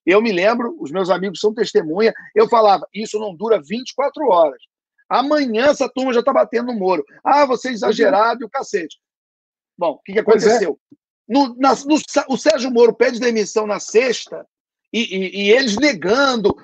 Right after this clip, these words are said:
Speaker 1: "Não tá acontecendo nada, isso é fake news, vocês estão torcendo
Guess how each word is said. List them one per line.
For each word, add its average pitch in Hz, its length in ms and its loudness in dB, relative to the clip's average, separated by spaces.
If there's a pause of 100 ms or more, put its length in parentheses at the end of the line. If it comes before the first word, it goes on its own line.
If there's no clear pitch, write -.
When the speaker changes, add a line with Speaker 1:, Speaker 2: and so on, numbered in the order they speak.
Speaker 1:
"Não 220 140 -6
tá 233 120 0
acontecendo 214 580 0
nada, 233 420 2
isso 202 140 -4
é - 20 -4
fake 196 380 -6
news, 240 480 -6 (200)
vocês 196 140 0
estão 220 160 2
torcendo 202 580 0